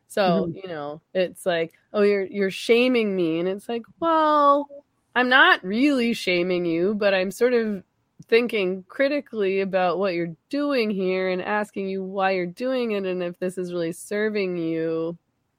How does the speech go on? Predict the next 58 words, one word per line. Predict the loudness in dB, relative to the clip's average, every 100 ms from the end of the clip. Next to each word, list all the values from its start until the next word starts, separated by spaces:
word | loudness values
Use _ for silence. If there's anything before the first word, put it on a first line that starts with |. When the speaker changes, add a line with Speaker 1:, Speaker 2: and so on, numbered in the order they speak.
| _ _ _ _
Speaker 1:
I | -6
guess | 0 0 0 -2
maybe | -2 0
that | -2 -2
makes | -6 -8
you | -14
feel | -10 -8 -6 -4
bad, | -6 -6 -6 -6 -8 -6
but, | -4 -4 -2
<laughs> |
you | -4 -4 -6
know, | -2 0
like, | 4 4 6
we | 4
Speaker 2:
Right. | 6
Speaker 1:
can't | 6
just | 6 6
Speaker 2:
Well, | 6
Speaker 1:
not | 6 6
Speaker 2:
we | 6
have | 8
Speaker 1:
have |
Speaker 2:
a | 6
Speaker 1:
these | 6
Speaker 2:
right | 6 6 4
not | 4 6 4
to | 0
Speaker 1:
conversations | -2 4
Speaker 2:
feel | 6
Speaker 1:
'cause | 6
you |
Speaker 2:
bad, | 6 4 4
I | 2
Speaker 1:
might | 0
Speaker 2:
think | -4 0
Speaker 1:
feel | 0
Speaker 2:
is | 0 -4 0
the | 0
Speaker 1:
bad. | 2
Speaker 2:
message. | -2 0 -4 -4 -14 -20 _ _ _ _ _ -6
Speaker 1:
Yeah. | -2 0
Speaker 2:
The | 4
right, | 6 6 0 _
the | 2 4
right, | 8 6 6 0 _
the | 2 4
right | 8 6 6 0
to | -2
good | 2 2
sex, | 0 4 4 4 0 -8
the | 0 4
right | 6 4 2
to | 0
never | 2 2 2
feel | 4 4
bad | 6 6 8 6 6
after | 4 2 0 -4
sex. | 0 0 0 -2 -8 -10